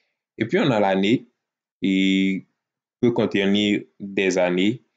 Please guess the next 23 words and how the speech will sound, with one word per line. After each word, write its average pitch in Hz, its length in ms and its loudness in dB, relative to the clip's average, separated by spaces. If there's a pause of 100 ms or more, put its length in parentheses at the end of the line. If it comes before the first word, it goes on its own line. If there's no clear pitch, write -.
(520)
donc 101 340 -2
en 110 220 0
allant 95 340 0
de 95 200 2
mille 95 200 0
neuf 98 160 0
cent 95 360 -4
un 95 240 -2
à 90 380 -2
deux 92 180 -4
mille 95 440 -2
cent - 340 -6
cinquante-cinq 90 600 -8
comme 87 320 -6
maximum 87 540 -10
d'années 85 340 -10
possible. - 380 -18 (540)
Alors, 107 480 0
c'est 110 240 -2
tout 135 140 4
pour, 104 440 0
euh, 92 300 2
aujourd'hui. 98 640 -4